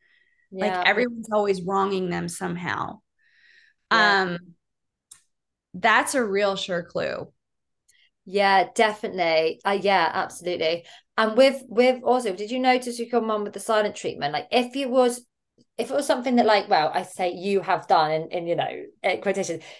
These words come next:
Speaker 2: if it was something that was to do with you two, you two had had a falling out, disagreement, or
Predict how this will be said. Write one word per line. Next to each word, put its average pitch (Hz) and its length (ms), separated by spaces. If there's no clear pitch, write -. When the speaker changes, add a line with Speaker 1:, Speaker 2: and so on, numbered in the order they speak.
Speaker 2:
if 240 120
it 269 40
was 262 120
something 247 240
that 233 140
was 220 180
to 233 120
do 226 180
with 208 260
you 220 240
two, 180 200
you 196 260
two 233 120
had 208 100
had 196 120
a 196 40
falling 226 320
out, 175 220
disagreement, 175 680
or 175 160